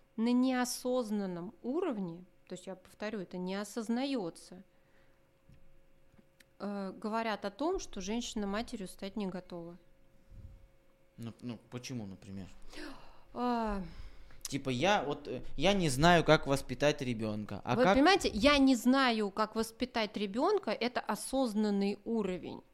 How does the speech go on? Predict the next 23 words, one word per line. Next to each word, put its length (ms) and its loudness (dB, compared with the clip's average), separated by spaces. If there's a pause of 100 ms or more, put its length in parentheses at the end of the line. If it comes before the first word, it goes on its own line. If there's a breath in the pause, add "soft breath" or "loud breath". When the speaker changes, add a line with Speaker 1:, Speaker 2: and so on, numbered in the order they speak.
(520)
Speaker 1:
Это 220 -8
я, 220 -2
да, 100 -2
я 180 0
понимаю, 520 2
что 180 -4
я 160 0
не 140 2
знаю. 360 2
Э, 160 2
и 260 -8
вообще-то 340 -2
не 160 6
знать 360 2
логично, 580 0
особенно 300 -2
если 220 -2
детей 420 -2
нет. 240 -8 (1120 loud breath)
Но 380 6 (680)
когда 420 0 (260)
психика 600 -4 (140)
зрелая, 680 -6